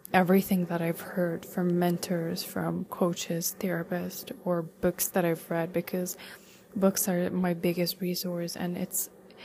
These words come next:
my books are my therapists, and it's a collection of therapists and coaches and mentors and guides and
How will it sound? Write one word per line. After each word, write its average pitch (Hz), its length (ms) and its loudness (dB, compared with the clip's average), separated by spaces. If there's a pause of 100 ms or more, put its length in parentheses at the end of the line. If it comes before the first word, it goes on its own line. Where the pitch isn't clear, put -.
(280)
my 196 160 6
books 190 300 4
are 202 80 2
my 175 160 0
therapists, 175 920 -4 (560)
and 180 500 -2 (840)
it's 196 240 4
a 202 80 0
collection 185 580 2
of 175 100 -2
therapists - 800 2 (800)
and 185 180 6
coaches 170 420 4
and 170 140 2
mentors 180 440 4
and 175 140 2
guides 170 360 2
and 175 340 -2